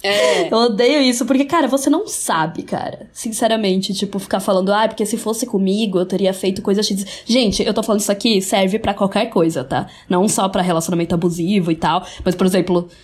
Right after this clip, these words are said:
Speaker 2: sei lá, até a Letícia passou por uma <laughs> situação agora bem bad ali na vida dela, com a menina que morava com ela. E tem muita gente que poderia ver esse tipo de situação e falar,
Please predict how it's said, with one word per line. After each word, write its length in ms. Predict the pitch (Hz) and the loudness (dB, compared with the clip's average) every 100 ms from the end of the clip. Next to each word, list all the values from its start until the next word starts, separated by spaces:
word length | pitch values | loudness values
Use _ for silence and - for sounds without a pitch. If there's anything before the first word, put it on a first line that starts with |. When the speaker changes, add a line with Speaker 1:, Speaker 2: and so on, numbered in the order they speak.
| _ | _
Speaker 2:
sei 140 | - 185 | -4 -2
lá, 140 | 160 | -2
até 280 | 147 202 202 | -2 0 2
a 80 | 247 | 2
Letícia 460 | 190 185 202 196 | 2 2 0 0
passou 260 | 196 180 190 | 0 0 0
por 120 | 185 | 0
uma 120 | 180 | 0
<laughs> 0 | |
situação 580 | 170 - 170 - - 175 - | 0 0 0 0 0 0 0
agora 420 | 196 190 190 185 - - - 381 - | -2 -2 -2 -4 -6 -6 -2 -2 0
bem 240 | 208 202 202 | 2 2 4
bad 360 | 196 202 202 | 4 4 2
ali 180 | 208 196 | 2 4
na 100 | 196 | 2
vida 240 | 180 185 185 | 0 0 0
dela, 380 | 175 180 190 | 2 2 2
com 120 | 175 180 | 2 2
a 40 | |
menina 260 | 175 175 180 | 4 4 2
que 120 | 180 | 0
morava 260 | 180 170 | 0 0
com 120 | 185 190 | 0 0
ela. 180 | 190 262 - - - | 0 -2 -8 -10 0
E 80 | 294 | 2
tem 100 | 330 | 4
muita 220 | 262 277 | 4 4
gente 200 | 269 240 | 2 0
que 80 | 262 | 0
poderia 360 | 247 233 226 | 0 2 2
ver 200 | 226 196 | 2 2
esse 160 | 214 220 | 2 2
tipo 140 | 233 | -2
de 60 | 226 | -2
situação 280 | - 190 196 | -2 -2 0
e 20 | |
falar, 240 | 196 - | -2 -4